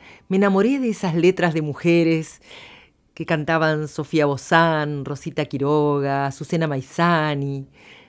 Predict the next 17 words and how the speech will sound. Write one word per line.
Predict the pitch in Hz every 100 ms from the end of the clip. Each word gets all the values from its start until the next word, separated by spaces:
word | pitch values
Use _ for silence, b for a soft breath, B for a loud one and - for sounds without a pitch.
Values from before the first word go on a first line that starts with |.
| B
Nelly | 160 196 202
Omar | 151 139 175 170 139 135 - -
y |
tantas | - - 214 220 196 147 120
más. | 127 123 117 - - _ B B B 190 214
Elegía | 233 233 - 320
esos | 294 202 -
tangos | 247 262 202
pícaros | - 226 214 208 170 160 143 -
o | - 151
dramáticos | 147 156 226 226 165 - 147 143 - B B B B
que | -
podía | 185 190 220
cantar | 185 160 156 175 226 226 _ _ -
en | 170
primera | 139 151 151 151 151
persona. | 151 135 - 127 123 117